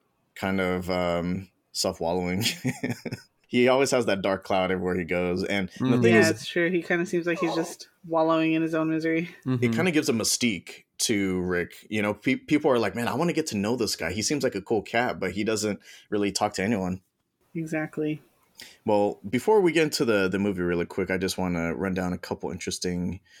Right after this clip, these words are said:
Speaker 1: uh, bits of information about this movie. The screenplay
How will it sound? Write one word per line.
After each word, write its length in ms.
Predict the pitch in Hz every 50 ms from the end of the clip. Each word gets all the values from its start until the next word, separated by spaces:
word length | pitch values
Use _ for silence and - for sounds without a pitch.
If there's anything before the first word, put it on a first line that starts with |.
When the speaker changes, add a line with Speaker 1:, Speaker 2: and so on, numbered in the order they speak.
| - - _ - -
Speaker 1:
uh, 200 | 87 87 87 82
bits 220 | 90 98 92 -
of 80 | 92 101
information 500 | 101 92 - 78 71 104 - - 85 85
about 200 | 85 85 85 -
this 120 | 85 -
movie. 300 | 92 92 87 95 101 - _ _ _ - - - - - _ _ _ _ _ -
The 140 | 110 110
screenplay 840 | 107 - - - 156 185 185 - 117 107 98 95 92 92 98 98